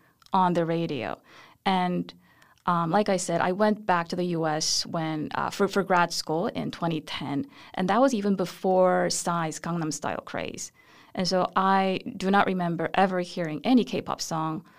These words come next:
on, for example, you know, on Kiss F M or, you know, when I was shopping in Trader Joe's. But then, like, after Psy's Gangnam Style craze,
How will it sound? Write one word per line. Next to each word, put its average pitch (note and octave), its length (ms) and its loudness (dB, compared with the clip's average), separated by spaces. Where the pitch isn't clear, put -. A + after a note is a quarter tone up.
on, D#3 240 -4
for - 80 -8
example, - 560 -8
you - 80 -12
know, - 100 -10
on - 80 -8
Kiss - 260 0
F - 160 -4
M A#3+ 480 6
or, E3 400 -2
you - 80 -10
know, - 80 -8
when E3+ 100 -2
I E3 40 -2
was D#3+ 100 -4
shopping E3+ 320 -2
in D#3+ 60 -2
Trader D#3+ 260 -2
Joe's. G3 520 0
But A#3+ 140 -4
then, D#4 160 2
like, C4+ 200 4
after G#3+ 420 2
Psy's F#3 420 -2
Gangnam F3+ 320 -4
Style E3+ 240 -6
craze, E3+ 580 -6